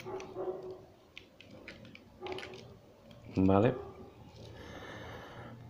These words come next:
Por último, vamos a colocar el flex. Este, que es el que ilumina. Perdón,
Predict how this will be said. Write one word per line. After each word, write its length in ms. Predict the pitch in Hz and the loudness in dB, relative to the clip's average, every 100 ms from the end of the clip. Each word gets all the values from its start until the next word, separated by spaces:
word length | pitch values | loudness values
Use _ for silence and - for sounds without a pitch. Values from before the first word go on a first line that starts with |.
| - - | 2 12
Por 160 | 101 | 12
último, 540 | 104 98 107 120 120 - - - | 12 12 10 10 8 4 -6 8
vamos 260 | 113 113 101 | 12 12 12
a 120 | 110 | 12
colocar 420 | 113 104 104 120 | 12 12 12 10
el 140 | 120 95 | 10 6
flex. 680 | - 113 113 - - - - - - - - - - - - - - - - - - - - - - - - | 10 12 12 8 -2 -2 -6 2 2 2 -6 -10 -10 -12 -12 -12 -12 -14 -14 -12 -12 -12 -12 -12 -12 -10 2
Este, 460 | 123 113 - 127 147 - - - - - - - - - - | 2 2 8 8 8 2 -4 -6 -8 -8 -10 -12 -14 -14 6
que 80 | 107 | 6
es 180 | - - | 8 8
el 240 | 107 101 | 8 12
que 120 | 98 | 12
ilumina. 520 | 95 95 98 95 92 90 - - - - - - - - - - - - | 12 12 12 12 10 4 -4 -4 -4 -4 -4 -8 -10 -12 -14 -14 -12 2
Perdón, 280 | - 90 82 | 6 8 6